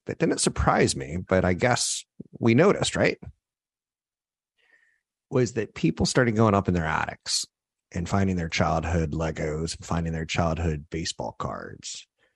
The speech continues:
and Pokemon cards. And there were some websites dedicated to, you can put in any card you want and it'll tell you the value. And it's actually kinda cool because you can quickly learn that a lot of what you have is just junk and get rid of it.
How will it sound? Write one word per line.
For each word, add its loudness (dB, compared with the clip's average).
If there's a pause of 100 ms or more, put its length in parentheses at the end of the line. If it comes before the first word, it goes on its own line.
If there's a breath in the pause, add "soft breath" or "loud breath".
(400)
and -4
Pokemon 0
cards. -6
And -6
there 0
were 2
some 0
websites 2
dedicated -2
to, 0 (220)
you -2
can -2 (600)
put 2
in 6
any 6
card 4
you 6
want 2
and -2
it'll 0
tell 4
you 6
the 4
value. 2 (1300)
And -6
it's -2
actually 0
kinda 4
cool 4 (1040)
because -2
you 0
can -4
quickly 0
learn 2
that 2
a -2
lot 2
of 0
what -2
you 0
have -2
is -8
just -12 (120)
junk -2
and -4
get -4
rid -2
of 0
it. -10